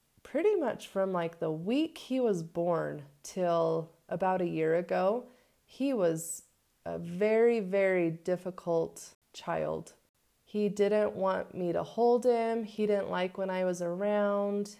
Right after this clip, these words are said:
He didn't like me feeding him. And as he got older,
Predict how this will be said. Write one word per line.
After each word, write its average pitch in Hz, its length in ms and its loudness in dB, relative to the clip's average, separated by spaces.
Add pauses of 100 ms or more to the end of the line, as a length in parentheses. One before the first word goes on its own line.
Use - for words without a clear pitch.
(160)
He 190 540 0
didn't 185 480 -2
like 175 300 -4
me 170 160 -4
feeding 262 500 -4
him. 247 680 -4 (640)
And 190 160 -4
as 190 240 -2
he 202 60 2
got 175 320 2
older, 214 580 4